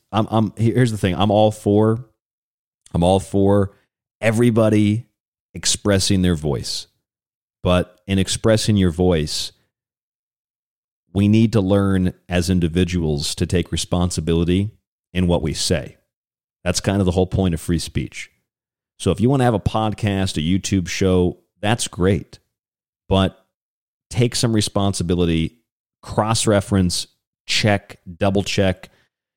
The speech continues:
And I don't mean checking mainstream sources. Check everything. Check everything.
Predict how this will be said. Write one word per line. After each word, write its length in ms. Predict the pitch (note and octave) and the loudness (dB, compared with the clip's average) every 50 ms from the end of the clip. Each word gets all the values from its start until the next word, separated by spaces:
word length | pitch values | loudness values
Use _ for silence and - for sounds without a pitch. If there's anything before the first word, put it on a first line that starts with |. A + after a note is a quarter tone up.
| _ _ - | _ _ -6
And 120 | G2 G#2 | -2 0
I 60 | A#2 B2 | 2 4
don't 180 | B2+ A#2 G2 | 2 2 2
mean 320 | A2+ A2 A2 G#2+ G#2 F#2+ - _ - | 2 2 4 4 2 0 -2 _ -6
checking 500 | - - A2+ G2+ F#2+ - G#2+ G2 F#2 F2+ | -4 0 0 0 0 0 2 2 4 4
mainstream 600 | F2+ F#2 F#2+ G2 F#2+ - - - F#2+ F#2+ F#2+ F2+ | 4 4 4 4 2 2 0 0 2 2 2 2
sources. 480 | - - F2+ D#2+ D2+ - - E2 D2+ - | 0 0 0 0 0 0 -2 -4 -4 -4
Check 380 | - - - B2 A2+ - - - | -6 -2 -2 -2 -2 -2 -4 -4
everything. 600 | - G2+ F2+ F2+ F2 D#2 - - D2+ - - - _ _ _ _ _ _ _ _ _ _ _ _ _ _ _ _ _ _ | -2 -2 -2 -2 -4 -4 -4 -6 -10 -10 -10 -16 _ _ _ _ _ _ _ _ _ _ _ _ _ _ _ _ _ _
Check 300 | - - - B2 A#2+ - - | -6 -2 0 0 -2 -2 -2
everything. 520 | - G#2 G2+ F2+ F2+ D#2 D2 - - - | 0 0 2 2 0 -2 -2 -4 -10 -12